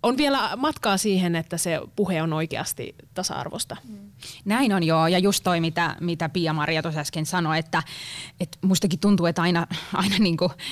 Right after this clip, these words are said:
Speaker 2: sanotaan, että kaikkien pitäisi sijoittaa, kaikkien pitäisi sijoittaa, mut sitten, sit sekin on väärin, jos kaikki sijoittaa, ja jos just siellä naisten lehdessä on se muoti-, muotijutun sijasta sit se sijoitusjuttu, niin
Speaker 1: Mm.
Speaker 2: sitten ollaan, että no niin, että
Speaker 1: Mm.
Speaker 2: kupla tulee, että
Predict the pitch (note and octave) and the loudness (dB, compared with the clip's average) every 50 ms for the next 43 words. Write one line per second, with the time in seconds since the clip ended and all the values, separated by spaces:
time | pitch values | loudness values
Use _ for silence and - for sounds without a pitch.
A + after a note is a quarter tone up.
0 | - - - - G3 F#3+ E3+ E3+ D#3+ E3 E3+ - - G#3+ A3 G#3 - - G3+ F#3 | -10 -6 0 2 2 4 4 4 2 0 0 0 0 2 2 2 2 2 2 4
1 | F3+ F3+ - F3 - - - E3+ E3 - F3 D#3+ - F3+ F#3 F3+ C#3+ E3+ D#3+ D3+ | 4 4 2 0 0 0 0 0 0 0 -2 0 0 2 2 2 2 2 0 0
2 | - E3+ E3 - - D#3+ D#3+ D#3+ - E3 D#3 E3 F#3+ - - A3 E3 - - F#3+ | 0 -2 -4 -2 -2 -2 -2 0 0 0 0 2 2 2 2 0 0 0 -2 -4
3 | - - - - - - - - A3+ - C4 B3+ E3+ G3+ F#3 F3 E3 E3 D#3+ D#3+ | -4 -4 -12 -18 -12 -4 -2 -2 0 2 2 2 2 2 2 2 4 2 2 2
4 | D#3+ D#3+ D#3+ F3 F3 E3+ F#3 - - - D#3+ E3 D#3 - D#3 - D3 D3+ D#3 - | 2 0 0 0 0 0 0 0 0 0 0 0 0 -2 -2 -2 -2 -2 -2 -2
5 | D3+ C#3+ C#3+ D3 D#3+ - - D#3 D3 - - - E3+ D3 D#3 C#3 - E3+ E3 D#3 | -2 0 0 0 -2 -2 -2 -4 -4 -4 -4 -2 0 0 0 0 0 0 0 0
6 | D#3+ - E3 C#3+ G2+ D#3 E3 - D#3 - - - F3 E3+ D#3+ E3 D#3+ D#3 D3+ D3 | 0 0 -2 -2 -2 -2 -2 -2 -4 -4 -2 0 0 0 2 2 2 2 0 0
7 | E3 - - - F3+ F#3 F#3+ F3+ - D3+ C#3+ D#3 D3+ F3 D#3 F3 - - - - | -2 -4 -2 0 2 2 2 2 0 -2 -4 -2 -2 -2 -2 -2 -4 -6 -14 -20
8 | - - - - G3 E3+ D3 D#3+ - E3+ D#3+ F#3 D#3+ - F3+ - F#3 D#3+ D#3 D3 | -12 -6 -2 0 0 2 0 0 -2 -4 -4 -4 -4 -4 -2 -2 0 0 0 -2
9 | D#3+ D#3 - D#3+ D#3 - - D#3 D3 D3+ D3+ - G3 - D3 C3 - A2+ A2+ - | -2 -6 -6 -8 -8 -6 -6 -4 -4 -4 -4 -4 -4 -4 -4 -4 -2 -2 -2 -2
10 | C3+ D#3 E3 E3 E3 E3 E3 E3 D3 C#3+ - D#2+ C#2 F2 F#2+ G3+ F#3 C#3 - - | -2 -2 0 0 0 0 0 0 -2 -4 -6 -8 -8 -6 -6 -6 -6 -8 -10 -12
11 | - - - - - _ - - - - - G3+ G#3 G#3 G#3+ A3 A3+ A3+ A#3 - | -16 -16 -16 -16 -18 _ -16 -14 -12 -12 -12 -14 -14 -12 -12 -12 -12 -14 -14 -16
12 | - - - E3+ F3 F#3+ F#3+ - F3 D#3 - - C#3+ C#3+ C3+ B2+ G2 - - - | -18 -8 -2 0 0 0 0 0 -2 -2 -2 -2 -2 -2 0 0 0 -2 -2 -2
13 | - - A3 - - | -4 -6 -8 -8 -10